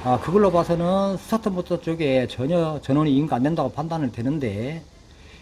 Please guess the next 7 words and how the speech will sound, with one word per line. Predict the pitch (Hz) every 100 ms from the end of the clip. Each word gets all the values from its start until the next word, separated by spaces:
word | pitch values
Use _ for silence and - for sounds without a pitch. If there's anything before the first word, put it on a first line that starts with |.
| -
이 | 170
스타트 | - 247 247 226
모터의 | 185 185 185 175 185 180
코일에 | - 247 277 269 226 208
문제가 | 131 143 156 156 139
생겼으면 | 170 180 180 - 156 127 113 117 113 98 92 92 - - - - - - - -
또는 | 185 190 202